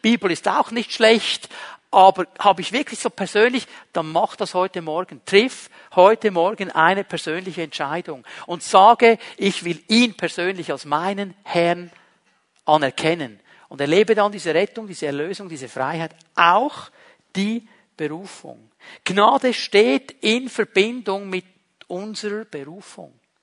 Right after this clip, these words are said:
Weil Gott einen Plan hat für unsere Leben. Paulus sagt hier ganz vollmundig, hey, schon bevor ich überhaupt, also als ich schon im Mutterleib war, bevor ich auf dieser Erde war,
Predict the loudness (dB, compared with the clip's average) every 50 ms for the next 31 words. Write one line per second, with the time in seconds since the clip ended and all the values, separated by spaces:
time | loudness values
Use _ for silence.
0 | _ _ _ -20 -20 -20 -20 -18 _ 0 2 2 2 0 _ 0 0 0 2 0
1 | -2 -2 -2 -10 -8 0 0 2 2 2 0 -4 -6 -10 -10 -10 -12 -12 -12 -12
2 | -12 -14 -14 -14 -12 -12 -10 -12 -12 -12 -14 -18 -20 _ -20 -20 -20 -20 -20 _
3 | _ 2 4 6 6 6 6 4 0 -4 -4 -6 0 2 2 2 2 0 _ -14
4 | -12 -8 -6 -4 -4 -4 -2 -2 -4 -4 -4 -8 -10 -8 -6 -6 -6 -6 -6 -6
5 | -8 -8 -8 -6 -6 -8 -8 -8 -14 -20 -20 _ 0 2 4 4 4 2 -2 -4
6 | -8 -16 -20 _ _ _ -10 -4 -4 -4 -4 -4 -8 -8 -8 -8 -8 -6 -8 -8
7 | -10 -10 -12 -8 -6 -4 -2 -2 -2 -2 -4 -6 -6 0 0 0 -2 -2 -8 -10
8 | -8 -8 -10 -10 -10 -12 -8 -8 -4 0 0 0 0 -2 -4 -6 -6 -6 -6 -4
9 | -2 0 0 0 -2 -6 -8 -8 -6 -4 -2 -2 -2 -2 -2 -4 -2 0 2 0